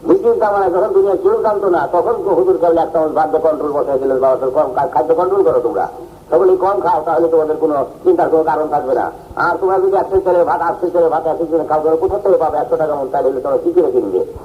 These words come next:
তখন আমরা কেউ বুঝতাম না, দেশের লোকও বুঝতো না, কত হাসি হয়তো, এই নিয়ে হইতো। তাই দেখেন আজকে সেই দিনের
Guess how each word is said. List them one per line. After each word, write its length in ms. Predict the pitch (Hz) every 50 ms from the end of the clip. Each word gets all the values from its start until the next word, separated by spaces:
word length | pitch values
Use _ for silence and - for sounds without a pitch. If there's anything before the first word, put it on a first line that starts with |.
| - - - - - -
তখন 220 | - 165 165 175 170
আমরা 260 | 160 151 151 160 156
কেউ 160 | 156 160 160
বুঝতাম 360 | 156 139 123 - - 151 147
না, 120 | 147 139 127
দেশের 260 | - 127 113 - -
লোকও 220 | 131 131 127 127
বুঝতো 280 | 120 117 - - 127 127
না, 180 | 127 120 113 - -
কত 120 | 127 127 120
হাসি 280 | 123 123 123 - 120
হয়তো, 260 | 113 113 120 - 143
এই 80 | 131 120
নিয়ে 120 | 120 131
হইতো। 380 | - 110 120 120 - 123 107 95 - - - - - - - - -
তাই 200 | 165 175 196 185
দেখেন 380 | 175 170 160 165 180 175 170
আজকে 300 | 165 156 147 - - 170 151 135 123 120 - - - - -
সেই 160 | 147 156 160
দিনের 360 | 156 151 151 143 143 143 135